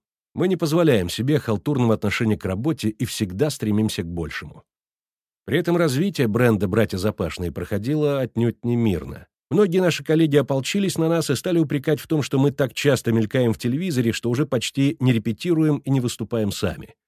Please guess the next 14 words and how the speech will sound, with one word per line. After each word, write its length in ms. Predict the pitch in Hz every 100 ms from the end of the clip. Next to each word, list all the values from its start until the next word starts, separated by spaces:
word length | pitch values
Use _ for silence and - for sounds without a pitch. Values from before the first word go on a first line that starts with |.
| _ _ _ _
Кто-то 360 | - 202 196
делал 400 | 156 151 160 156 -
это 200 | 123 139
намеренно. 640 | 135 98 80 71 - - _ _ _ _ -
Люди 240 | 180 165
все 180 | - 160
понимали, 480 | 147 151 185 180 110
но 140 | 135
не 100 | 143
знали, 320 | 120 143 143
за 140 | 117 117
что 180 | - 135
еще 240 | - 123
зацепиться. 760 | 107 107 117 - - - -